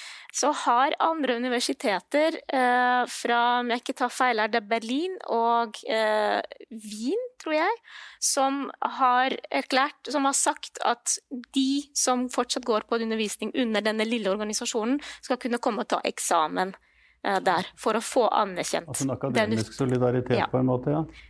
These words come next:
Speaker 1: Og det er, det er viktig. Så de er ikke maktesløse.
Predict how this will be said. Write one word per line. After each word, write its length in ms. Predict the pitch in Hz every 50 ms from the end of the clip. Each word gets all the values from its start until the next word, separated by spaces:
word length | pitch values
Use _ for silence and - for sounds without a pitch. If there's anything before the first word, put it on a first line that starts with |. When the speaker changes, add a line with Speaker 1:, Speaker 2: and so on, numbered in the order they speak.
| - -
Speaker 1:
Og 120 | - 262 240
det 100 | 254 262
er, 300 | 262 247 240 247 - - - - -
det 120 | 277 277
er 120 | 269 269 254
viktig. 420 | 269 269 - - - - 202 - - -
Så 140 | - 247 233 247 269 - - - 302 277
de 180 | - 262 254 254
er 100 | 277 269
ikke 160 | 262 - 277
maktesløse. 640 | 285 277 - - - - - 220 220 - - 262